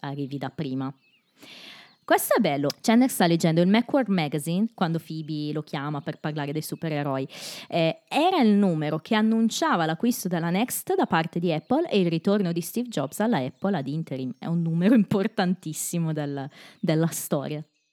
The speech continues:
Chandler chiede a Monica se Pete possieda degli Stormtroopers a dimensione naturale. Favreau, come abbiamo già detto, è un grandissimo amante di, di, di, di Star Wars e ricordo anche che negli ultimi anni ha creato, prodotto e, e diretto Mandalorian, quindi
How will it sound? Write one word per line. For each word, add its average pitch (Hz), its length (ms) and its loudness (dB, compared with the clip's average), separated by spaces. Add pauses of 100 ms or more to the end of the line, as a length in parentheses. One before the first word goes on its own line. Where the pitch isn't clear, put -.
(240)
Chandler 285 300 4
chiede 220 220 4
a 190 60 6
Monica 190 360 2
se 294 160 -2
Pete 196 320 -4
possieda 196 460 0
degli 175 220 0
Stormtroopers 156 840 0
a 151 60 -2
dimensione 143 640 -4
naturale. 143 560 -8 (400)
Favreau, 208 540 0
come 196 180 4
abbiamo 185 300 4
già 165 100 2
detto, 190 240 0
è 170 60 4
un 160 100 -4
grandissimo 156 880 0
amante 160 480 0
di, 151 240 -2
di, 143 160 -12
di, 147 260 -6
di 160 120 -6
Star 160 320 -2
Wars 156 440 0
e 214 160 6
ricordo 190 460 4
anche 196 300 2
che 196 100 -2
negli 160 160 -2
ultimi 170 320 -4
anni 156 180 -4
ha 143 60 -10
creato, 160 460 -2
prodotto 165 400 -4
e, 165 180 -2
e 185 100 -2
diretto 160 380 -2
Mandalorian, 135 720 -6
quindi 139 420 -10